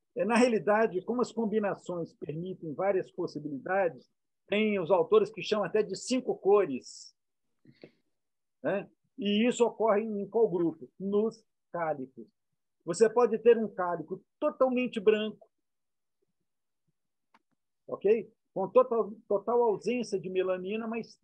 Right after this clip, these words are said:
tem escama metálica e transparente. Isso é cálico. Lá na origem da mutação, é isso daí. Aí os padrões de pigmentações que surgiram depois, aí, pô,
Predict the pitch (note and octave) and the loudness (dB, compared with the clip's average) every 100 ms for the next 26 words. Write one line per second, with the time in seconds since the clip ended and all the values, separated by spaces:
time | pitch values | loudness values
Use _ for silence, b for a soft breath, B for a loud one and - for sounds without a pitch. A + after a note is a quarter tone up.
0 | - A3 A#3 A#3+ - - - - G#3 G3+ | -6 -4 -4 -8 -14 -18 -14 -6 -4 -4
1 | G#3 G#3+ G#3 F#3+ F3+ F#3 F#3 G3 F#3+ F#3+ | -4 -4 -4 -6 -4 -6 -6 -8 -8 -12
2 | - G#3 E3+ D#3 - _ _ - G3 G3+ | -6 -6 -4 -8 -12 _ _ -8 -6 -6
3 | - - F#3 F#3 E3 D3+ C3+ - _ _ | -10 -10 -6 -2 0 0 -4 -16 _ _
4 | _ - C#3+ A3 B3+ A#3+ F3+ F#3 G#3+ E3+ | _ -2 4 4 8 8 8 6 -2 -2
5 | D3+ B2 G#2+ - D3+ E3 D#3+ D3+ - - | -2 -4 -4 0 2 2 0 0 0 -4
6 | G#3+ B3+ - F3+ F#3+ G#3 G3+ F3+ A2 - | -4 -4 -6 -4 -4 -6 -4 -4 -6 -12
7 | _ _ _ _ _ D3 G#3+ A#3+ - A#3+ | _ _ _ _ _ 4 4 4 2 0
8 | A3 G#3+ B3 A#3+ E3+ F3 G3+ G3+ G3 F3+ | 2 2 4 2 0 -4 -4 -2 0 0
9 | D3+ D#3+ D3 D#3+ - D#3+ A#2+ D3 D3+ D3+ | 0 -4 -6 -12 -8 -8 -4 -6 -4 -4
10 | G3+ G3 E3 F#3+ G#3 F3 - _ - F#3+ | 2 2 4 4 6 4 -8 _ -8 -2
11 | G4+ A3+ F3 C3 | 0 4 6 4